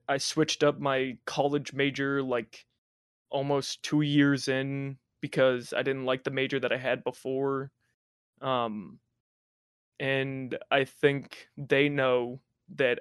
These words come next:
I just am, I'm never going to stick with something that I hate.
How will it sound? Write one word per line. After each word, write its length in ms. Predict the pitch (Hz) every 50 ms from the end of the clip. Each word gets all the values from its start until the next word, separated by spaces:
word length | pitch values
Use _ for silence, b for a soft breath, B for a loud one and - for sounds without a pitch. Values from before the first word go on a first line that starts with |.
| _ -
I 280 | 135 135 135 131 135 131
just 400 | 131 131 139 131 - - - 139
am, 300 | 135 131 135 127 117 - - _ _ _ _ _ _ _ _ _ _ _ _ _ _ _ - -
I'm 400 | - 156 156 147 151 156 151 151
never 240 | 156 160 156 180 180
going 340 | 160 147 156 147 147 147 143
to 100 | - 135
stick 340 | - - - - 135 131 -
with 120 | 127 131
something 420 | - - - 120 120 - 131 135 123
that 100 | 120 110
I 120 | 101 95
hate. 420 | - - 131 117 110 92 - -